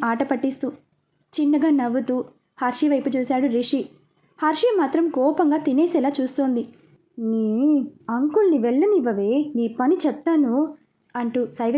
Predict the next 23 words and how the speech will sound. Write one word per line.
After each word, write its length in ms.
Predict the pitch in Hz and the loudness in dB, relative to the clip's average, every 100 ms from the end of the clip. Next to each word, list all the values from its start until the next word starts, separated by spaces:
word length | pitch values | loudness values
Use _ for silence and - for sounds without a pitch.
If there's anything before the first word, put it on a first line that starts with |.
| 285 | 0
చేశాడు 300 | 254 240 262 | 0 0 0
మూతి 320 | 247 220 277 | 0 0 0
బిగించి. 440 | 247 220 254 262 - _ _ _ _ - | 0 0 -2 -4 -8 _ _ _ _ -8
"ఎవరు 360 | 240 247 453 427 | -2 2 2 2
మాట్లాడరేంటి? 840 | 339 381 370 330 330 311 330 349 - _ - | 2 2 2 2 2 2 0 -2 -10 _ -4
చెప్పండి, 540 | 262 370 403 359 247 - - | 0 2 2 2 0 -6 -4
చేసేయమంటారా?" 720 | 233 285 381 381 339 339 339 466 - _ _ _ - | 0 2 2 4 4 2 2 0 -6 _ _ _ -6
అని 140 | 262 | -2
అడిగాడు 320 | 262 247 254 | 0 0 0
రాఘవయ్య 560 | 277 226 233 269 254 285 277 | 2 2 0 2 2 0 -2
ఇద్దరిని 420 | 214 208 294 339 | -2 0 2 2
మార్చి 460 | 269 220 277 - | 2 0 0 0
మార్చి 360 | 294 226 240 302 226 | 0 0 0 0 0
చూస్తూ. 340 | 233 277 285 - - _ _ _ - | 0 0 -2 -4 -12 _ _ _ -10
సోఫాలో 460 | - 339 370 415 | 0 2 2 2
ఇబ్బందిగా 520 | 403 269 220 277 330 339 | 2 0 0 2 2 2
కదులుతూ 560 | 302 254 269 269 269 - _ | 0 0 0 0 -2 -4 _
సిగ్గుకి 500 | - 302 240 330 359 | -6 -4 0 2 2
సింబల్గా 720 | 370 311 277 294 302 269 330 415 - _ - | 2 2 2 2 2 2 0 -2 -12 _ -6
మెడ 180 | 240 269 | 0 2
మీద 200 | 339 370 | 4 2
చెయ్యి 340 | 339 285 240 | 0 0 0
పెట్టి 520 | 302 277 - 302 403 | 0 0 0 -2 -4